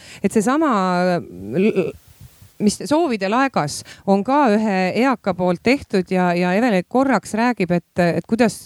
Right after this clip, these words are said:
tema selle mõtte peale üldse tuli. Ja tegelikult on ju väga vahva asi ja see võiks ju olla kas igalühel kodus, aga vähemalt kollektiivides kuskil.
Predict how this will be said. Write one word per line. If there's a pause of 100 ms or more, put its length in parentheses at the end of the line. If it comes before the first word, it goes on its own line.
tema
selle
mõtte
peale
üldse
tuli. (420)
Ja
tegelikult
on
ju
väga
vahva
asi
ja
see
võiks
ju
olla (520)
kas
igalühel
kodus,
aga
vähemalt
kollektiivides
kuskil.